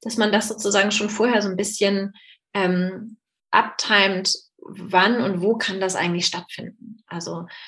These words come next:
ist das wirklich morgens zum Beispiel nach dem Aufstehen, dass ich weiß, die ersten fünf Minuten nach dem Aufstehen habe ich die meiste Ruhe, dass ich Zeit für mich habe, oder mache ich das in Gesellschaft, so dass ich das aktiv in diese,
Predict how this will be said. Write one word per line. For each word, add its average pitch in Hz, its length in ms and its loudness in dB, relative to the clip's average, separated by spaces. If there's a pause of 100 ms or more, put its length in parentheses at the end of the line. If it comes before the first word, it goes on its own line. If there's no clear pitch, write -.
(180)
ist 233 180 0
das 226 140 2
wirklich 208 380 0
morgens 220 460 6
zum 190 140 -2
Beispiel 185 300 2
nach 185 120 0
dem 196 100 0
Aufstehen, 180 400 0
dass 180 120 0
ich 180 140 -6
weiß, 190 200 0
die - 80 0
ersten - 300 0
fünf 185 220 -10
Minuten 208 340 2
nach 185 140 0
dem 190 120 -4
Aufstehen 185 400 -2
habe 180 100 -2
ich 185 80 -4
die 180 120 -6
meiste 196 440 2
Ruhe, 180 240 2
dass 170 200 -4
ich - 100 -12
Zeit 170 260 -4
für 165 100 -10
mich 160 240 -8
habe, 160 160 -6
oder 175 280 2 (320)
mache 185 200 0
ich 185 80 0
das 175 180 -6
in 160 120 -10
Gesellschaft, - 600 -6
so - 80 -6
dass 175 200 -6
ich 165 240 -8 (300)
das - 440 -4
aktiv - 800 -2
in 185 460 -2 (320)
diese, 175 580 0